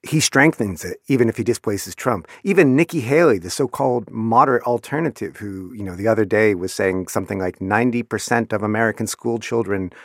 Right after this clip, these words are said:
are under, of kindergartners are under the grip of critical race theory. Uh, I'm trying to imagine the kindergarten lesson that she's thinking of. Um, I think Trumpism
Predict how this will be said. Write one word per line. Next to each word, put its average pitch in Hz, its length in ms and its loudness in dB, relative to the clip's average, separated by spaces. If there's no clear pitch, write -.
are 107 180 4
under, 120 340 -2
of 117 140 -4
kindergartners 98 760 2
are 101 160 -8
under 147 200 0
the 127 100 -2
grip 107 340 0
of 107 140 -8
critical 127 380 0
race 110 320 0
theory. 82 440 -8
Uh, 95 120 -10
I'm 98 120 -16
trying 113 220 2
to 107 100 2
imagine 90 580 0
the - 80 0
kindergarten 87 580 -4
lesson 90 540 0
that - 120 -8
she's - 200 -4
thinking 127 400 2
of. 85 180 -2
Um, 98 300 4
I 135 120 4
think 120 200 2
Trumpism 90 680 -2